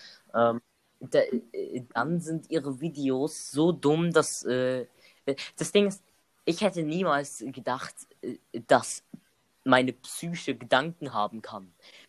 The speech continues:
Scheinbar schon, denn durch die Dummheit von Lavis Videos habe ich herausgefunden,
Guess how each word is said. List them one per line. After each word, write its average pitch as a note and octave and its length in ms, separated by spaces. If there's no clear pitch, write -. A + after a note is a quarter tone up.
Scheinbar C#3 680
schon, G#2+ 520
denn B2 240
durch B2 360
die C#3 100
Dummheit C3+ 500
von C3+ 140
Lavis B2+ 500
Videos C3+ 760
habe E3 360
ich D3+ 220
herausgefunden, C#3 1120